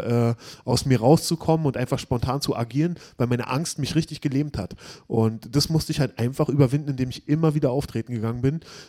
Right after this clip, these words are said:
Äh, und noch heute ist es so, wenn ich in der Scheinbar bin und du bist so in diesem dieser dunkle Gang neben der Bühne,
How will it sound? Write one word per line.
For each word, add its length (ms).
Äh, 220
und 280
noch 240
heute 240
ist 80
es 80
so, 160
wenn 80
ich 120
in 40
der 80
Scheinbar 380
bin 160
und 100
du 60
bist 180
so 120
in 40
diesem 380
dieser 380
dunkle 340
Gang 380
neben 320
der 160
Bühne, 460